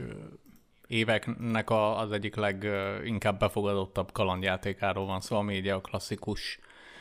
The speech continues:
elemeken, ö, lavírozik, de már, ö, de már így a, a modernebb, ö, stílust képviseli, úgymond, meg,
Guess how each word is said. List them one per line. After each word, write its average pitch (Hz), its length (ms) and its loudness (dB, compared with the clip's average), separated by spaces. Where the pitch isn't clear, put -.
elemeken, 107 800 4
ö, 104 240 2
lavírozik, 123 640 8
de 117 140 8
már, 107 320 8
ö, 107 360 2
de 107 100 2
már 104 220 4
így 104 180 2
a, 101 220 4
a 110 120 -2
modernebb, 104 800 2
ö, 104 180 2
stílust 117 560 4
képviseli, 117 800 4
úgymond, 117 680 4
meg, 101 240 -2